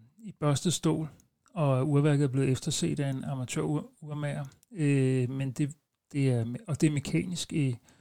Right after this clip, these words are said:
datovisning, og så har det sådan en lækker brun, øh, skive, øh, som er slebet på en lidt særlig måde. Øh, det er lidt svært at forklare. Øh, jeg har sat, øh, jeg har sat en sort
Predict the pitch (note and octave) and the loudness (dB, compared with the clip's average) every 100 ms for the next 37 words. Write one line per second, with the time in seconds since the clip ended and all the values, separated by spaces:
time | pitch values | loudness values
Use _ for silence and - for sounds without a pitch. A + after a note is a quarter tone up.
0 | _ - C3 B2+ C#3+ C#3+ C#3+ C3+ A2+ C#3 | _ -6 -2 0 2 2 2 -2 -2 -2
1 | D3 C#3 D#3 C3+ C#3 D#3+ C#3+ - D3 E3 | -2 -2 -2 2 0 2 0 0 -4 -4
2 | D3 C3 A2+ A2 - _ _ _ _ _ | -4 -2 -2 -6 -16 _ _ _ _ _
3 | _ _ - - E3 D#3+ F#3+ G#3 - - | _ _ -4 2 6 8 8 6 0 -18
4 | E3+ C#3 C3+ B2+ B2 B2 A#2+ A#2+ D#3 C#3+ | 0 4 6 4 2 -2 -2 0 0 0
5 | D#3 C#3 - E3 D3+ E3 D#3+ D#3 C#3+ - | -2 0 2 6 6 4 0 0 0 0
6 | - D#3 B2 C#3+ D3+ C3 C3+ D#3+ - - | 0 0 2 0 0 0 0 0 -4 -18
7 | _ - F3 C#3 C3 A#2+ A#2+ C#3 C#3 D#3 | _ -16 -2 2 4 2 0 0 2 0
8 | C3 C#3 - D3 E3+ E3 - _ _ G3+ | -2 -4 -2 -2 -2 -8 -14 _ _ -8
9 | C3+ B2 A2 A2 _ _ _ _ _ _ | -2 0 0 -6 _ _ _ _ _ _
10 | _ _ _ - D#3 D#3 D#3+ B2 C#3 B2 | _ _ _ 6 8 10 8 8 4 4
11 | A#2 C#3 C#3 C#3+ A#2+ A#2 - C#3 C#3 - | 4 4 4 4 0 -2 2 4 2 0